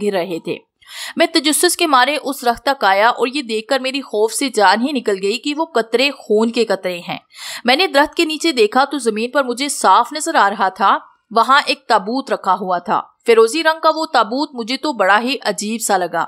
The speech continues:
لیکن اچانک کوئی سایہ سا اڑتا ہوا آیا کہیں سے اور اس نے مجھے ایسے اٹھا لیا جیسے میں کوئی موم کی گڑیا ہوں۔ وہ مجھے اٹھا کر لے جا رہا تھا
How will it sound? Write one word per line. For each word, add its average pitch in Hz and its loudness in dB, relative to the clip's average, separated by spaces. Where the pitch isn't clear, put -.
لیکن 330 2
اچانک 262 2
کوئی 349 -4
سایہ 226 4
سا 285 -4
اڑتا 240 0
ہوا 262 2
آیا 196 2
کہیں 220 -4
سے 214 -2
اور 240 -4
اس - -6
نے 311 -6
مجھے 302 -2
ایسے 311 0
اٹھا 233 2
لیا 196 2
جیسے 233 0
میں 311 0
کوئی 320 -2
موم 214 -2
کی 269 -2
گڑیا 185 2
ہوں۔ 180 -4
وہ 339 4
مجھے 349 2
اٹھا 254 2
کر 320 2
لے 294 -2
جا 214 4
رہا 214 0
تھا 247 2